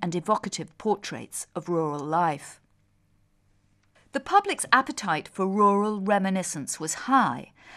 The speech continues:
and could be satisfied by novels, memoirs,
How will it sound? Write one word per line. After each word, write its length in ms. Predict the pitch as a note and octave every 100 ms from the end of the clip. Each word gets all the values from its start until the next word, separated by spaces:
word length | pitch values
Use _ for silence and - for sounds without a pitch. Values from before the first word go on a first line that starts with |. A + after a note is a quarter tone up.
| -
and 160 | G3+
could 140 | G3+ A3+
be 80 |
satisfied 800 | A#3 - D4 D4+ - G3 F3 F3
by 180 | - D3
novels, 640 | D3+ E3 G3 B3 A#3+ - - _ _ -
memoirs, 760 | G3+ G#3 G3 F3+ E3+ F3 -